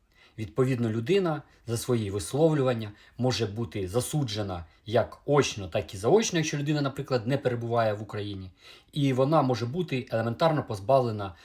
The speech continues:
громадянства. Але їм цього було мало. І вони навіть ввели таку норму, як спрощена процедура, і там йдеться, що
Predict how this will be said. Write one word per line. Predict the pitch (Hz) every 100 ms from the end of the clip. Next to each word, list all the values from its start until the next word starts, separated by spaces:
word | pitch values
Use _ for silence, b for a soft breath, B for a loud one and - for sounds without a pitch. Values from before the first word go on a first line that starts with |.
| B
громадянства. | 113 117 98 92 90 - 87 - B B
Але | 120 131 127
їм | 123 151 127
цього | 127 127
було | 113 117 127 120
мало. | 104 110 95 87 87 b b
І | 120
вони | 131
навіть | 127 117 104 -
ввели | 92 127 131 123
таку | 101 117
норму, | 151 135 107
як | 101 B
спрощена | - - 151 147 - 113 101
процедура, | - 104 113 110 170 120 - -
і | 107 101 - _
там | - 123 107
йдеться, | 107 117 120 - 98
що | - 98